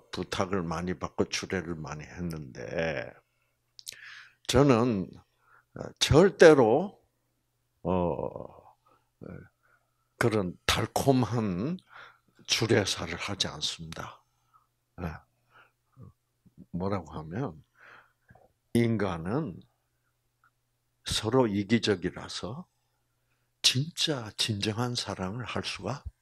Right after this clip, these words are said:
없다. 지금 신랑 신부는 서로 진짜 사랑한다고 생각하겠지만은 아니다. 어,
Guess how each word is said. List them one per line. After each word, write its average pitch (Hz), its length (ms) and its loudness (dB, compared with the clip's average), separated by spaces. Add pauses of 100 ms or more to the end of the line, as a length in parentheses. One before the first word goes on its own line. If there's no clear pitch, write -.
(580)
없다. - 560 -14 (1600)
지금 147 300 0
신랑 127 360 4
신부는 117 1080 0 (360)
서로 117 440 0
진짜 156 360 0
사랑한다고 135 1200 -2
생각하겠지만은 120 1600 -6 (1000)
아니다. - 580 -8 (1500)
어, 98 80 -16